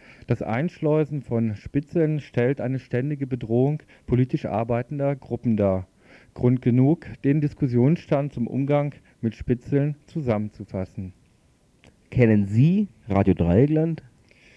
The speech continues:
Speaker 1: Dies wollten heute Nachmittag Studenten der Freiburger Pädagogischen Hochschule von Passantinnen der Freiburger Fußgängerinnenzone wissen. Ihre Ergebnisse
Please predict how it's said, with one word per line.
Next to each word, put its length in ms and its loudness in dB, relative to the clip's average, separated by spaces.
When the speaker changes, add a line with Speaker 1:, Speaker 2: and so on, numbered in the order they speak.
Speaker 1:
Dies 260 0
wollten 500 0
heute 260 0
Nachmittag 800 -2
Studenten 680 -6
der 120 -2
Freiburger 680 -4
Pädagogischen 640 -4
Hochschule 600 0
von 200 -2
Passantinnen 760 -4
der 160 0
Freiburger 560 -4
Fußgängerinnenzone 1200 -2
wissen. 480 -4
Ihre 260 4
Ergebnisse 720 -2